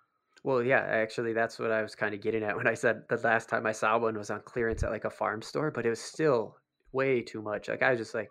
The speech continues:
"I'm not, no, I'm not spending that much money on that," 'cause, yeah, it was, it came with a controller. It was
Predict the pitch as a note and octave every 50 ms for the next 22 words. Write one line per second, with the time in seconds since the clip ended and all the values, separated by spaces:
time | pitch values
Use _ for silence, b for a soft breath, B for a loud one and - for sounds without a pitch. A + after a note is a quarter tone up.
0 | - - A#2+ A2 A#2 C#3+ D#3+ C#3+ A2+ - - _ _ _ C3+ A2 G2 F#2 - _
1 | _ _ _ _ _ - C3 C3 C3+ A#2+ - - - A2+ A2 A2 G#2+ G#2 G2+ G2
2 | G2+ - - A2+ A2 G#2+ G#2 G#2 G#2 G2+ G2+ G#2+ G2+ G2 - - - A2 G#2+ -
3 | b b b b b b b - F#3+ F#3+ C3 A2+ B2+ C#3 - C3+ - - - F#3+
4 | G3 - - - - A2 - - - D#3 D3 A2+ G#2 G2 G2+ G#2+ G#2 B2+ A#2+ -